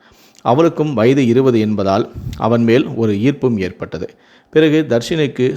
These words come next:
சுரேஷ் அடிக்கடி கால் செய்வது, மெசேஜ் செய்வது என இருவருமே பேசிக் கொண்டிருந்தார்கள். இருவருமே ஒருவருக்கொருவர் செல்போன் மூலமாக அறிமுகப்படுத்தியும் கொண்டனர்.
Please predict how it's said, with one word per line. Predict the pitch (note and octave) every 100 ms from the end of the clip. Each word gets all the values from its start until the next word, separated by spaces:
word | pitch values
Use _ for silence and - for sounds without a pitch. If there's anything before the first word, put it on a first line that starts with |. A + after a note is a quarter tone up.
| -
சுரேஷ் | A#2+ C#3 -
அடிக்கடி | A2+ B2+ - A#2+ B2+
கால் | A2 G2+ A2+
செய்வது, | - G2 G2 G#2 - - A#2+
மெசேஜ் | A2+ - D3+
செய்வது | - G#2+ G#2+ G2+
என | G#2 A2+ -
இருவருமே | B2 C#3+ C3 F#2+ G#2+
பேசிக் | A2+ A#2+ A#2
கொண்டிருந்தார்கள். | F#2+ F2 F2+ F2 F2 E2+ - _ _ - _ _
இருவருமே | C3+ E3 F3 D#3 C3+ C#3
ஒருவருக்கொருவர் | A#2 C3+ D3 C3 A#2+ A#2 A2+
செல்போன் | B2 G#2 C3 C#3+
மூலமாக | C3 A#2 A2+ G#2+ G2 A#2 G2+
அறிமுகப்படுத்தியும் | A#2+ B2 A2 F#2+ F2+ G#2+ C#3+
கொண்டனர். | C3+ F2 D#2+ C2+